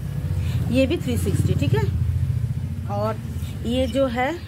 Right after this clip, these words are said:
मतलब ये iPod, ये आपको थ्री हंड्रेड एट्टी में मिलेगा, ये टू केजी टू हंड्रेड एट्टी में मिलेगा। ये हमारे ओ-,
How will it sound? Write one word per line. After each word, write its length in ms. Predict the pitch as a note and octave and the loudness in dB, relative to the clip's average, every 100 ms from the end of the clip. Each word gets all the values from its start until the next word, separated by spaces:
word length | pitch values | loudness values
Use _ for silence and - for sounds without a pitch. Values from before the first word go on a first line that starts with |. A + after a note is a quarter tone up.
| - - - | -10 -10 -8
मतलब 320 | G#3+ G#3 A#3 | -6 -2 -2
ये 100 | A#3 A3+ | 0 0
iPod, 380 | G#3+ A#3 D4+ E4+ | 0 0 -2 -2
ये 140 | A3 | -2
आपको 320 | A3 G#3+ C#4+ F4 - - - - | -2 -2 -4 -6 -8 -14 -14 -6
थ्री 140 | A#3 | -2
हंड्रेड 240 | A#3 B3 | 0 0
एट्टी 240 | A3+ G3+ A#3+ | -2 -2 -4
में 140 | A#3+ | -4
मिलेगा, 440 | B3 B3 B3 C#4 E4+ - - - | -4 -2 -2 -2 -4 -12 -16 -6
ये 140 | A3 B3+ | -2 -2
टू 180 | B3 G#3+ | -2 -4
केजी 240 | A#3+ C4 | -4 -4
टू 140 | - G#3 | -4 0
हंड्रेड 280 | G#3 A3 | 2 2
एट्टी 240 | G#3 E3+ E3 | 0 -2 -4
में 120 | D#3 | -4
मिलेगा। 320 | C#3+ C#3 C#3 D3 - - - - - - - - | -6 -8 -10 -12 -14 -16 -16 -14 -12 -12 -10 0
ये 120 | B3 | 2
हमारे 300 | B3 A#3 A#3 | 4 2 0
ओ-, 160 | A3 G3+ | 0 -2